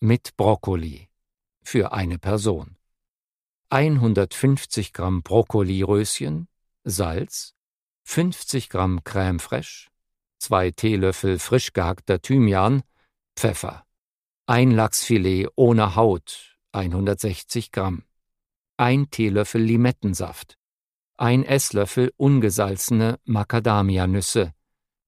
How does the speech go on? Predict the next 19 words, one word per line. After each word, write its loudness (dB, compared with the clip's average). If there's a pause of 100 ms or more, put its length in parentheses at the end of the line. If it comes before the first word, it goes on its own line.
(120)
ein 2
Esslöffel -4
weiche -4
Butter, -6 (680)
ein 2
halber -2
Teelöffel -2
abgeriebene 0
Schale -2
von -6
einer -6
Bio-Limette, -2 (520)
Butter -2
zum -2
Einfetten, -8 (840)
circa 2
neununddreißig 0
Gramm -4
Eiweiß, -6